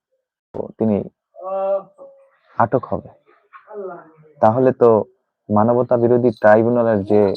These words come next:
বিগত দিনে যে কার্যকরগুলো হয়েছে সেগুলো বাস্তবায়ন হবে, তাহলে কি সে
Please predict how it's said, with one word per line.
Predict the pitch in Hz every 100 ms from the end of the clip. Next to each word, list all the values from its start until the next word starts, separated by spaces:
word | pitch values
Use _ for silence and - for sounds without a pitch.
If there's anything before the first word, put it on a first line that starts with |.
| - 95
বিগত | 101 127
দিনে | 139 131 131
যে | 110 113 101 _ _ _ _ _ _ - _
কার্যকরগুলো | - 110 120 127 123 127 123
হয়েছে | 110 120 - 107
সেগুলো | - 104 110 107 85 _ _ _ -
বাস্তবায়ন | 92 113 - 123 120
হবে, | 104 92 87 _ _ _ _ _ -
তাহলে | 113 127
কি | 120
সে | 120